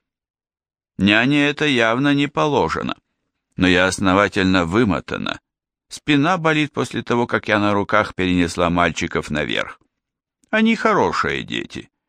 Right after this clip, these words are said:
бойкие и любознательные, хотя по своему весьма скромному опыту обращения с детьми могу сказать, что с девочками легче.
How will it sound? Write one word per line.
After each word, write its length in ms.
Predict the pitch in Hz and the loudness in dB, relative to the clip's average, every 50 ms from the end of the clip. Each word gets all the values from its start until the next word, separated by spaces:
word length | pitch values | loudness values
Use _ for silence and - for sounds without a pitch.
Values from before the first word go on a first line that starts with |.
| _ _ _ _ _ - | _ _ _ _ _ -6
бойкие 800 | - 90 110 127 151 170 175 165 - - 170 160 160 151 151 | 0 2 4 4 4 4 2 0 -2 -2 -2 0 0 0 -2
и 200 | - - 104 95 | -2 0 0 0
любознательные, 1080 | 87 87 80 82 85 80 73 - 78 80 80 78 - - 95 98 98 110 120 123 - - _ _ _ _ _ - | 0 0 0 0 0 0 0 0 0 0 0 0 -2 -2 -4 -2 -2 -2 -2 -4 -4 -8 _ _ _ _ _ -4
хотя 320 | - 110 117 - - 139 135 | 0 0 0 2 2 0 2
по 140 | - 135 | 2 0
своему 420 | 123 - 123 131 131 127 123 131 127 | -2 0 0 0 2 4 4 4 4
весьма 380 | 120 127 120 - 117 120 113 | 2 0 0 0 2 2 2
скромному 640 | - - - 120 117 113 104 98 95 90 87 87 87 85 | 0 0 0 2 2 4 4 4 2 2 2 2 2 2
опыту 460 | 58 82 82 - - 82 - 95 87 | 2 0 0 0 -2 -2 2 2 2
обращения 760 | 85 82 87 87 85 - - 82 80 78 78 73 73 85 82 | 4 4 2 2 2 0 -2 -4 -4 -2 -2 -2 0 0 -2
с 80 | 80 | -2
детьми 340 | 76 85 85 - - 123 139 | -4 -4 -6 -4 -2 0 0
могу 280 | 147 139 135 123 135 135 | 2 2 0 0 -2 -4
сказать, 520 | - - 120 98 82 78 - - - - _ - - - | -4 -2 -2 0 0 0 -4 -4 -6 -14 _ -20 -14 -8
что 280 | - - - 117 107 | -6 -2 2 2 2
с 80 | 92 80 | 2 0
девочками 960 | 80 85 90 87 90 92 101 104 - - - 127 120 120 123 123 127 - - - | -2 0 2 4 4 4 2 0 -2 -2 0 2 2 4 4 4 2 0 -2 -4
легче. 580 | 87 85 82 73 64 - - - - - - | -4 -2 0 0 0 -2 -4 -10 -8 -8 -8